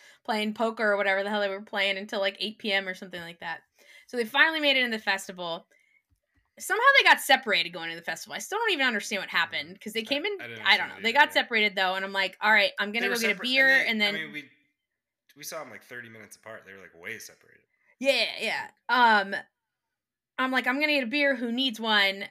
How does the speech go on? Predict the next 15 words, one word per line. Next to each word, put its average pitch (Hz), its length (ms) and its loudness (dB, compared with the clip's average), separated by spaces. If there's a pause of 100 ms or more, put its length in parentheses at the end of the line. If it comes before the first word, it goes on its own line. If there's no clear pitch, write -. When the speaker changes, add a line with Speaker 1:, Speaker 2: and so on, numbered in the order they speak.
(360)
Speaker 1:
And 220 220 -4
Shane's 233 260 -4
like, 208 340 0 (640)
"I'll 285 180 4
get 254 140 -4
a 214 60 0
beer." 190 580 0 (200)
And 233 100 -8
I'm 240 40 -10
like, 233 220 -4
"Okay, 254 460 2
I'll 277 140 4
get 269 120 0
a 202 40 -2
beer." 180 340 -2